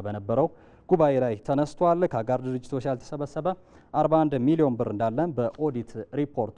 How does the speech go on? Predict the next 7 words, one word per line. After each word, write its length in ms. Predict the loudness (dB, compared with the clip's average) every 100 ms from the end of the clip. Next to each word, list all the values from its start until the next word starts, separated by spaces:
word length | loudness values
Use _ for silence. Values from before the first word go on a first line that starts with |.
| -10
ላይ 120 | -10
ትላንትና 420 | -6 -8 -8 -10 -8
በነበረው 440 | -8 -8 -4 -2
በኦዲት 320 | 0 -2 -4 -8
ሪፖርቱ 340 | -8 -6 -6 -2
ላይ 160 | -2 -4 -14 -20 -6
ከተገለጹ 500 | 0 2 4 4 2